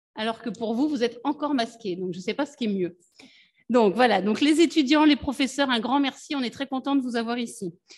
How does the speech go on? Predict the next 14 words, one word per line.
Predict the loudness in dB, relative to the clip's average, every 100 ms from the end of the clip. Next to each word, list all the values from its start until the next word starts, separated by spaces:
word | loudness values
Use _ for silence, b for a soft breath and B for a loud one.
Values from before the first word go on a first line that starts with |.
| b b b
Euh, | 2 2
je |
voulais | 4 4
aussi | 4 4 0
remercier | 2 0 -2 -4 -4
les | -4
personnes | -6 -6 -4 -2
de | -2
Thessalonique, | -2 -2 0 0 0 -2 -4 -16 _ -12
donc | -12 -10
bien | -4 -4
sûr | -4 -4 -4 -2
mes | -4 -2
collègues | 0 0 0 -2